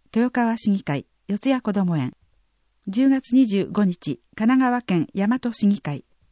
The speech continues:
教育広報誌の発行。いじめ相談専用電話、新宿こどもホットライン。英語教育、中学校の英語による発表会。十月二十六日、大阪府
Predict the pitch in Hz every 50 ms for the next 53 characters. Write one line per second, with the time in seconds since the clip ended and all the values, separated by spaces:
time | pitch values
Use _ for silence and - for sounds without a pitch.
0 | _ _ _ _ _ _ _ _ _ _ _ _ - - 262 269 285 269 - 285
1 | 269 - 277 277 269 254 262 262 262 - - 160 156 151 151 151 - _ _ -
2 | 165 151 143 120 - _ _ _ _ _ _ _ _ _ _ _ 208 - 247 262
3 | 254 277 277 269 - - 247 240 214 190 170 156 175 - - 220 240 240 233 226
4 | 220 208 185 202 185 170 151 147 - - - - - 247 247 233 247 - 233 -
5 | - 208 220 233 226 226 220 208 214 - _ _ 208 196 185 175 147 127 - -
6 | _ _ _ _ _ _ _ _ _ _ _ _ _ 226 254 277 269 277 262 -
7 | - 247 226 190 185 - - 160 - - _ _ - - 269 269 269 277 269 -
8 | - 190 180 165 160 - - - 175 202 214 220 220 220 208 196 196 190 180 175
9 | 185 - 170 - - _ _ 208 190 160 - - 123 - - - _ _ _ _
10 | _ _ _ _ _ _ _ _ _ _ _ _ _ _ _ _ _ - 190 233
11 | 269 262 269 262 - 247 262 247 220 214 185 170 175 185 - 175 170 175 - -
12 | 175 - - _ _ _ _ 220 233 254 - 254 240 - 233 226 - 175 160 -